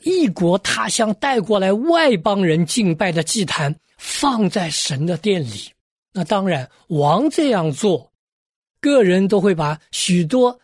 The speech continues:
自己看作很灵的偶像带过来。所以这卷书在一开始的时候啊，就有这样的话。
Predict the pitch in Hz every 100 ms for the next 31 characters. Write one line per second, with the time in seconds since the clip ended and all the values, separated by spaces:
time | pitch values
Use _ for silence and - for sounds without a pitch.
0 | _ - 262 190 170 156 220 190 185 156
1 | 151 139 131 131 165 214 180 135 123 208
2 | 147 - _ _ 202 185 165 180 160 143
3 | 117 - - _ _ _ _ _ _ _
4 | _ _ _ - - 262 233 175 - _
5 | - - 370 190 226 196 165 220 214 240
6 | 240 - - 240 254 262 - - 123 180
7 | - 151 - 143 110 117 101 _ _ _
8 | - 247 208 147 135 214 170 143 123 185
9 | 123